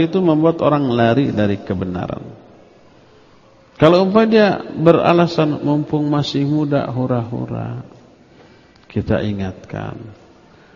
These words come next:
Ajal itu tidak menunggu tua. Betapa banyaknya orang masih muda, masih A B G, bahkan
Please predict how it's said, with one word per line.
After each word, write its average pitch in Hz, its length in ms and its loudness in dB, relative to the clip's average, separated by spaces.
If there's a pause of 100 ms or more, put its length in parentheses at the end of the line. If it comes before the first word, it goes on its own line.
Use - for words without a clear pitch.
(180)
Ajal 110 560 2
itu 123 320 -2
tidak 107 320 -2
menunggu 117 480 -2 (160)
tua. 135 480 -6 (160)
Betapa 107 480 -4
banyaknya 127 640 0
orang 139 320 0
masih 123 320 -4
muda, 131 400 -2
masih 123 400 -4
A 120 80 0
B 127 160 0
G, 127 240 0
bahkan 123 400 0